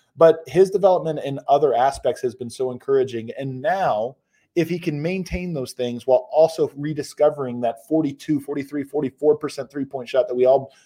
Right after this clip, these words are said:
know he's capable of, now if he rediscovers those things, we're gonna get the best version of a Michael Porter.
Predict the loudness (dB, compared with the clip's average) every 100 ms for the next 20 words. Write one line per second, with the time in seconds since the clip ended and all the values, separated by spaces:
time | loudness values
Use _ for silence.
0 | _ 0 2 2 -2 -4 -4 0 2 0
1 | -4 _ _ _ 4 6 4 2 0 -2
2 | 2 4 4 4 2 2 -4 -4 0 0
3 | 2 -2 -2 -4 0 0 -2 2 4 4
4 | -2 -4 -4 -2 -2 -4 -8 -4 -4 -2
5 | -4